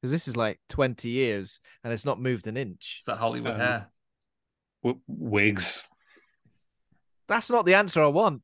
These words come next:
Speaker 1: you know? I'm sure that is the
Speaker 3: That's
Speaker 1: answer, but
Speaker 3: it's the only answer I've got. He's admitted it
Speaker 1: has he
Speaker 3: himself.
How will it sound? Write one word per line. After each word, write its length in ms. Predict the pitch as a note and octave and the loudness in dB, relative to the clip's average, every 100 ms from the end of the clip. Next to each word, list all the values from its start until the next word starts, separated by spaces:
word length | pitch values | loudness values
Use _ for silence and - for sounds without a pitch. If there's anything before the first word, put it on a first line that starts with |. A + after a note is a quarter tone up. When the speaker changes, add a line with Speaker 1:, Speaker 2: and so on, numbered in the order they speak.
| _ - | _ -4
Speaker 1:
you 100 | D#3+ | 2
know? 260 | F3 G#3 - | 4 4 2
I'm 160 | F3+ F3 | 0 4
sure 140 | B2 | 8
that 160 | F3+ G#3+ | 8 8
is 120 | F3 | 4
the 80 | E3+ | 2
Speaker 3:
That's 300 | E3 D#3 E3 | 2 0 -6
Speaker 1:
answer, 120 | - - | -6 0
but 160 | F#3 G#3 | 4 4
Speaker 3:
it's 100 | - | 4
the 140 | D#3 | 6
only 220 | F3 F3+ E3 | 8 10 8
answer 340 | E3 E3+ D3 | 8 8 8
I've 160 | D3 A2 | 8 8
got. 320 | F3 G3 A2 | 6 6 4
He's 160 | C3+ | -2
admitted 260 | C3+ D3+ - | -2 -4 0
it 60 | G#3 | 2
Speaker 1:
has 160 | A3+ | 2
he 80 | C4+ | 2
Speaker 3:
himself. 380 | A3 G3 F3 | 6 6 6